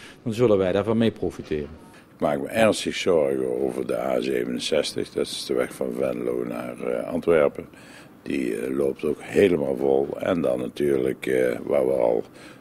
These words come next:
Speaker 2: tien of vijftien jaar over aan het praten zijn, de N eenenzestig. Het is grote schande dat dat nog zo is en dat al dat verkeer,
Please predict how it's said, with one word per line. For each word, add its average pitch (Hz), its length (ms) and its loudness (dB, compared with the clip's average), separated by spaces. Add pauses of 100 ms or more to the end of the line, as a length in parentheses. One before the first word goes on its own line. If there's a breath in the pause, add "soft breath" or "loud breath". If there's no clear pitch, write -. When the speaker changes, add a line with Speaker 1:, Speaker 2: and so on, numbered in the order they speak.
(120)
Speaker 2:
tien 73 280 -6
of - 100 -6
vijftien 76 500 0
jaar 69 200 0
over 65 280 -2
aan 67 140 -4
het 65 100 -8
praten 65 380 -2
zijn, 64 260 -4
de 62 200 -8 (100)
N 62 40 -8
eenenzestig. 64 680 0 (640 loud breath)
Het - 80 -18
is - 60 -10
grote 95 300 4
schande 69 640 2
dat 65 240 -2
dat 64 160 -2
nog 65 200 -6
zo 64 180 -4
is 65 420 -2
en 60 100 -6
dat 58 320 -10
al 82 180 2
dat 71 320 -2
verkeer, 67 640 -4